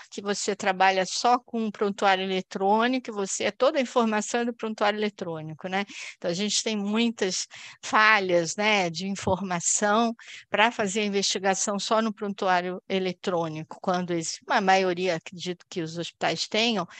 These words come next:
mas é importante que a gente faça esse movimento, né, de ida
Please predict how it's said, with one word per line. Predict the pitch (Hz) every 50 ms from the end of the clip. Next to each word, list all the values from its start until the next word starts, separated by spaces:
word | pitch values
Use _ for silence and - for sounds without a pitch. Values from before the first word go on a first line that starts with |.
| - - - - - _
mas | - 175 180 185 190 220
é | 220
importante | 220 - - 233 214 - - 233 233 -
que | - 240
a | 240
gente | 214 240 240 240 -
faça | - 254 240 247 - 269
esse | 247 - - -
movimento, | 262 240 233 240 240 226 247 247 226 220 214 202 185 180 160 - - 175
né, | 180 190 214 220 208 196
de | 180 175 180 185
ida | 180 196 214 233 247 233 208 220 233 226 240